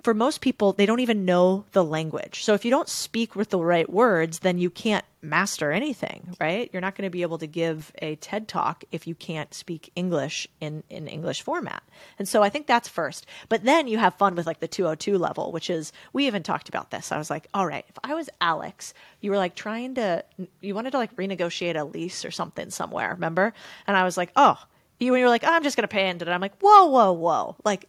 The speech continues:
no, we gotta negotiate this. And this is how we should play this game. And here's what he cares about. And here's what you might say back to him. Um, and here's why I think you could get that." And, um, and so that's the two oh two level where it's just about human psychology.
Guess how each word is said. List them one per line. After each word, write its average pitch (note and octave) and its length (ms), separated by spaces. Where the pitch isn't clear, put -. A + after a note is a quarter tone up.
no, B3+ 200
we A3 180
gotta C#4 180
negotiate A#3+ 540
this. D#3 200
And F#3+ 140
this G3+ 180
is - 80
how G#3+ 140
we G#3 100
should F#3+ 180
play F#3+ 180
this D#3+ 180
game. G3 320
And D3 100
here's A3+ 320
what F#3+ 200
he A3 180
cares F3 360
about. C3+ 260
And D3 80
here's G#3 280
what F3+ 140
you F#3 160
might F3+ 240
say F3 160
back F3+ 320
to E3+ 120
him. E3+ 340
Um, F3 300
and G3+ 100
here's G#3+ 280
why F3+ 280
I F3 60
think F#3 220
you F3+ 80
could D#3 140
get F#3+ 200
that." - 320
And, G3 460
um, E3+ 340
and G3+ 120
so A3 80
that's B3+ 260
the A#3 80
two A#3 200
oh G3 60
two E3+ 200
level D#3 260
where D#3+ 260
it's - 200
just A3 200
about F3+ 220
human E3+ 300
psychology. D#3 760